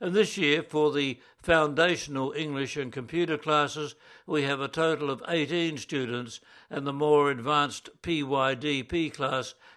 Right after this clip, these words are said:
has fifteen students. We spoke to our intern students about their experiences. Zophie Kuang Noel,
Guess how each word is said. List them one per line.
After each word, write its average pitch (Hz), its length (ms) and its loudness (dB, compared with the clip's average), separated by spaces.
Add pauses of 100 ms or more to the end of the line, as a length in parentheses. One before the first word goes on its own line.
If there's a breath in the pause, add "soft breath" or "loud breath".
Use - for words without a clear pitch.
has 135 300 0
fifteen 151 640 0
students. 110 680 -10 (920 soft breath)
We 190 180 4
spoke 226 400 8
to 165 160 4
our 156 200 8
intern 156 640 0
students 156 540 -4
about 139 380 0
their 131 200 0
experiences. 135 1000 -6 (600)
Zophie 139 640 2
Kuang 143 800 0
Noel, 147 760 0